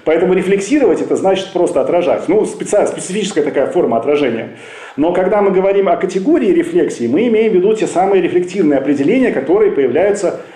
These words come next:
в, э, сфере сущности. Когда мы изучаем сферу сущности, какое бы определение, э, а при какую бы определённость сущности мы не взяли, соответственно, определение тоже,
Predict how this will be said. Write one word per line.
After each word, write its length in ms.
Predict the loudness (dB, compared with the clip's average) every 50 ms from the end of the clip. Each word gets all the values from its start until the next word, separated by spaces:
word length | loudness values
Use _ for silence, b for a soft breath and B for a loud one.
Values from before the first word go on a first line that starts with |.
| B B -18
в, 720 | -18 -6 -2 0 2 4 4 4 4 4 2 2 0 -4 -10 -16 -16 -8
э, 240 | -2 0 2 2 2
сфере 320 | 0 0 0 0 2 0
сущности. 540 | -2 -2 -4 -4 -4 -8 -10 -12 -14 -16 -20 -20 -20 B B B -2
Когда 240 | 0 0 2 2 2
мы 100 | 2 2
изучаем 380 | 2 2 2 2 2 2 0
сферу 320 | -2 0 0 0 0 0 -2
сущности, 460 | -2 -2 -2 -2 -2 -2 -4 -4 -4
какое 340 | -4 -2 0 2 2 2 2
бы 80 | 0
определение, 880 | 0 0 0 0 0 0 2 2 2 2 2 0 0 -2 -2 -4 -6 -12 -16 -16 -12
э, 20 |
а 320 | -8 -6 -6 -4 -2 -2 -2
при 80 | -2 -2
какую 280 | -2 0 2 2 2
бы 60 | 2 2
определённость 680 | 2 2 2 2 2 2 2 2 0 -2 -4 -6 -4
сущности 420 | -4 -4 -2 -2 -4 -6 -4 -2 0
мы 140 | 0 2
не 120 | 2 2 0
взяли, 520 | 0 2 2 2 2 0 -2 -2 -6 -8 -8
соответственно, 440 | -6 -2 -2 -2 -2 -2 -2 -2
определение 480 | -2 0 0 0 2 2 2 0 -2 -2
тоже, 320 | -2 -2 -2 -2 -2 -6